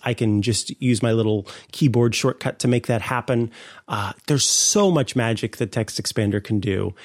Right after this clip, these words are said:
And, uh, here's how it works. First, you store it. You can keep your or your company's most used emails, phrases, messaging, U R Ls, and more right within Text Expander. Then you can share it. That's another cool feature, to be able to share it with other people.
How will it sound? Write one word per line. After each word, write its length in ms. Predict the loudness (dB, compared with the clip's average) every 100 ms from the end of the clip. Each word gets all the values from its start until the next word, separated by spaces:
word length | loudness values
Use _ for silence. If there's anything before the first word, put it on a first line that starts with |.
| -20 -20 -2
And, 420 | 0 2 2 0
uh, 80 | -2
here's 220 | 0 0
how 120 | 0
it 60 | -2
works. 240 | -4 -6
First, 420 | 0 2 2 -2 0
you 140 | 0
store 420 | 2 0 2 0
it. 100 | 0
You 100 | -2
can 160 | 0 -2
keep 320 | 0 -2 -2
your 380 | 0 2 4 4
or 80 | 2
your 160 | 0
company's 480 | 0 0 2 2 2
most 280 | 2 0 -2
used 320 | -4 -4 -4
emails, 640 | 0 2 4 4 4 2 0
phrases, 580 | 2 4 4 2 2 2
messaging, 520 | 2 2 2 4 4
U 160 | 4 4
R 120 | 4
Ls, 240 | 2 2
and 120 | 2 2
more 240 | 2 2
right 160 | 0 0
within 200 | 0 0
Text 280 | -2 -2
Expander. 560 | -4 -2 0 2 2 0 -6 -18 -4
Then 140 | 2 2
you 100 | 2
can 140 | 0
share 500 | -2 -4 0 2 2
it. 180 | 2 0
That's 220 | -2 0
another 420 | 2 2 2 2
cool 220 | 0 0 0
feature, 300 | -2 -2 -2
to 100 | 0
be 60 |
able 140 | 0 0
to 40 |
share 240 | 0 0
it 80 | 0
with 180 | -2 -4
other 200 | 0 0
people. 580 | 0 0 2 0 0